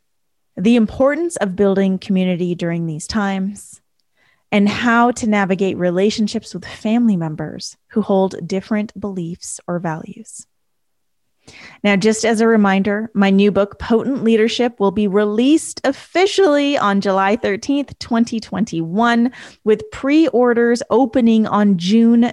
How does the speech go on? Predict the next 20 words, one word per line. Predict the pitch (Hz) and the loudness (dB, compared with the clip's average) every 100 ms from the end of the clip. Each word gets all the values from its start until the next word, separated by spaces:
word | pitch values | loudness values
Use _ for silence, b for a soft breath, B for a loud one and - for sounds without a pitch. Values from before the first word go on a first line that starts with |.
| - | -6
twenty-eighth. | - 220 214 214 226 220 - - 240 240 170 - | -4 0 0 0 -2 -4 -6 -2 0 0 -2 -4
That's | - 202 202 - | -4 -2 -2 -6
this | 175 214 226 - - | -2 0 0 -2 -2
month. | 202 202 208 - - _ B B B B | 0 2 0 -4 -12 _ B B B B
Now, | 226 - - | -2 -2 0
everyone | 262 311 285 370 330 302 302 | 2 2 2 2 4 2 2
who | 294 | 2
is | 240 | 2
on | 208 233 | 2 2
the | 233 | 2
book | 196 226 - | 0 -2 -4
waitlist | 175 190 160 190 190 - | -2 0 0 0 -2 -2
will | 196 | -2
be | 180 | -2
gifted | 175 170 254 - 302 302 254 | -4 0 0 0 -4 -2 -2
with | 208 208 - | 0 0 0
three | 202 220 262 285 | 0 0 0 0
bonus | 185 208 208 214 247 - | 0 2 2 2 0 -2
activation | 196 196 165 170 170 170 | -4 -2 -2 -2 -2 -2
audios, | 180 214 226 220 226 226 | 0 0 2 2 0 -2